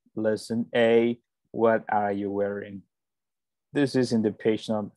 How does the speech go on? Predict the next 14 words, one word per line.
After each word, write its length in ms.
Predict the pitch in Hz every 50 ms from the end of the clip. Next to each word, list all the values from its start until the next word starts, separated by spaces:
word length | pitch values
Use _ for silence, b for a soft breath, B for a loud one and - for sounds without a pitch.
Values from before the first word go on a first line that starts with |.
| _ -
forty-two 720 | 113 113 117 113 120 117 - - 151 151 147 143 147 143 _ _ _ _ _ _ _ _ _ -
and 260 | 113 113 113 107 -
page 340 | - 117 107 110 110 - -
number 360 | 110 104 104 104 101 104 101 - -
forty-three. 720 | - 123 123 127 123 120 - - 185 170 135 107 - _ _ _ _ _ _ _ _ _ _ _ _ _ _ _ _ _ _ _ _ _ _ _ _ _ _ _ _ _ -
We 200 | 120 117 113 110
will 300 | 110 117 120 127 127 120
see 540 | - - - 151 147 147 147 160 180 170 139
something 580 | _ - - - 110 110 110 104 - 110 110
about 600 | 107 104 104 113 107 107 107 107 107 107 107 101
the 80 | - - -
verb 300 | 117 113 110 110 101 _
to 120 | - 135
be 520 | 131 143 143 151 151 151 151 165 160 -